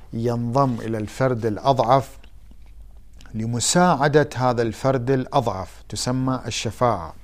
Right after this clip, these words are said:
إذن عندنا حتى في، آه، مثلا في صلاة الليل في ال-، في المعنى الاصطلاح، في المعنى اللغوي مثلا يقول الشفع والوتر، يعني الوتر اللي هو ركعة واحدة، بينما الشفع هي ركعتان.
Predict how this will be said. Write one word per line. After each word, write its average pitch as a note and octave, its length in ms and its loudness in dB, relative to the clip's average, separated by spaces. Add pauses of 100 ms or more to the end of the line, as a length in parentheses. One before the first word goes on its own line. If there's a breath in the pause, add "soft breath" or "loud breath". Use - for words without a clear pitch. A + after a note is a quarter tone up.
(560 loud breath)
إذن A#2+ 220 0
عندنا A#2+ 500 0 (340 loud breath)
حتى B2 380 2
في، A2+ 320 -4 (600 loud breath)
آه، A2+ 160 -6
مثلا A2 340 -4
في A#2 140 -4
صلاة A2 400 -2
الليل A#2 420 0
في A2 140 -8
ال-، G2+ 380 -10
في - 100 -12
المعنى A2+ 340 -4
الاصطلاح، A#2 640 0
في - 100 -12
المعنى A#2 320 -2
اللغوي C3 380 2
مثلا B2 360 -2
يقول B2+ 320 -2
الشفع A#2 440 -2
والوتر، A2+ 640 -2 (440 soft breath)
يعني G2 340 -8
الوتر A#2 420 -4
اللي A2 180 -4
هو A#2 340 0 (360 loud breath)
ركعة C3+ 320 0
واحدة، B2 540 2
بينما A2+ 300 -2
الشفع A2+ 420 -4
هي A#2+ 380 0 (400 soft breath)
ركعتان. A2 580 0